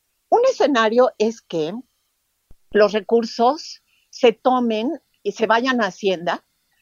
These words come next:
eh, o se vayan a otras secretarías y se tomen para la atención a la pandemia y la crisis económica, cosa que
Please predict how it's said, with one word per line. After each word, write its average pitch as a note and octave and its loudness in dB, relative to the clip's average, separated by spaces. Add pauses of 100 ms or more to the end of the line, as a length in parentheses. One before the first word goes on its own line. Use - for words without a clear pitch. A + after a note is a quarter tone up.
(340)
eh, F#3+ 2
o G#3 2
se A#3 -4
vayan A#3 0
a A3 0
otras A3+ -6
secretarías F3+ -4
y G#3+ -6
se A#3 2
tomen B3 2
para G#3 0 (220)
la G3+ 0
atención G3 -4
a F3+ -2
la G3 0
pandemia G#3 -2
y G3 -6
la F3 -2
crisis G3 -8
económica, A3+ 2
cosa A#3 2
que F#3 2